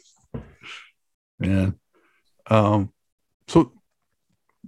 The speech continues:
on the, on the touring front, you know, I gotta bring up, uh, the infamous, um, double Brit bill with Prince when he was just coming up.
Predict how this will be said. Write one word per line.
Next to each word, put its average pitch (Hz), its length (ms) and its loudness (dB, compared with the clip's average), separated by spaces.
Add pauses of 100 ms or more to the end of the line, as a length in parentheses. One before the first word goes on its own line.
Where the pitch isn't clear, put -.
(200)
on 175 200 6
the, 160 80 2
on 156 160 2
the 185 80 4
touring 127 400 4
front, 110 520 -2
you 123 80 4
know, 117 100 4
I 117 80 4
gotta 131 260 6
bring 120 300 2
up, 113 240 2 (220)
uh, 110 180 4
the 110 160 0
infamous, 113 680 2 (120)
um, 101 460 2 (480)
double 117 320 4
Brit 117 340 2
bill 110 200 6
with - 180 0
Prince 117 420 0
when 104 140 0
he 104 100 0
was 110 140 0
just - 180 -4
coming 110 300 2
up. 113 320 2